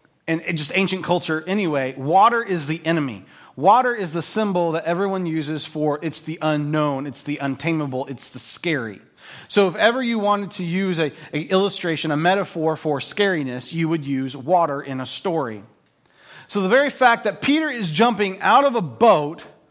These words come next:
to swim somewhere means that he is jumping into the scariest of things, the most unknown of things, the most untamable of things to get access to Jesus.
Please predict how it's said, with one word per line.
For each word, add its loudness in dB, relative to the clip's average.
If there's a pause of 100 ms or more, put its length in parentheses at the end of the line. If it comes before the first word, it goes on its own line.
(380)
to 0
swim 0
somewhere 0
means 0
that -2
he -4
is -4
jumping 0
into -4
the -6
scariest -4
of -6
things, -8 (320)
the 2
most 2
unknown 0
of -6
things, -10 (540)
the 0
most 2
untamable 0
of -6
things -4
to -6
get -4 (320)
access -2 (320)
to -4 (380)
Jesus. -4